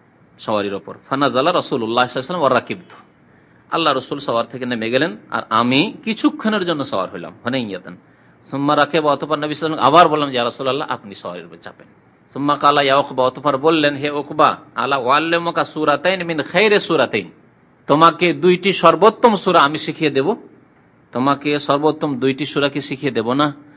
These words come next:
কারা বিহিমান নাস, যা লোকেরা পড়ে থাকে।" কুলতু বালা ইয়া রাসূলুল্লাহ, অবশ্যই শিখিয়ে দেন। ফা আকরানি, আমাকে নবী করিম সাল্লাল্লাহু আলাইহি ওয়াসাল্লাম পড়িয়ে দিলেন, মানে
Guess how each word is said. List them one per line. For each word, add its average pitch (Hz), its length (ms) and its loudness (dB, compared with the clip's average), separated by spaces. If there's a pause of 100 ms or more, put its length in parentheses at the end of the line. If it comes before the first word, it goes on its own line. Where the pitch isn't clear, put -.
(160)
কারা 147 300 6
বিহিমান 139 380 2
নাস, 101 760 -6 (160)
যা 107 160 -4
লোকেরা 120 360 -2
পড়ে 107 280 -4
থাকে।" 101 320 -12
কুলতু 113 320 -6
বালা 117 240 4
ইয়া 208 120 4
রাসূলুল্লাহ, 170 420 0
অবশ্যই 196 320 -4 (300)
শিখিয়ে 160 240 -4
দেন। 127 160 -4 (760)
ফা - 60 -2
আকরানি, 117 600 4
আমাকে 120 340 0
নবী 113 100 -2
করিম 120 160 -2
সাল্লাল্লাহু 123 140 -2
আলাইহি 120 120 -6
ওয়াসাল্লাম 117 320 -2
পড়িয়ে 117 340 2
দিলেন, 101 200 -4
মানে 98 140 -8